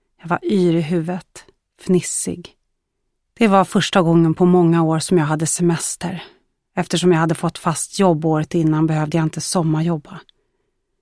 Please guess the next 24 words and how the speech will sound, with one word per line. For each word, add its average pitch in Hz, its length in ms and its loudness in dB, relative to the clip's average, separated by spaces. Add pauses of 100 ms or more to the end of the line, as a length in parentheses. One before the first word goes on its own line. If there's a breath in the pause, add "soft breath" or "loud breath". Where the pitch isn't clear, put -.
(680)
Jag 170 120 -4
spillde 175 400 2
kaffe - 480 -4
och 165 120 -6
tappade 165 420 -6
tidningen 165 560 2
på 170 120 -2
marken 165 500 2
några 165 200 2
gånger 156 400 0
och 208 280 -4
undrade 160 380 2
om 156 100 0
han 156 140 -2
tänkte 165 460 -4
på - 120 -8
mig. 170 300 -4 (1500)
Jag 170 100 -4
hörde 170 180 4
inte 165 160 0
av 160 140 0
mig 165 140 2
till - 120 -12
honom. 180 360 -4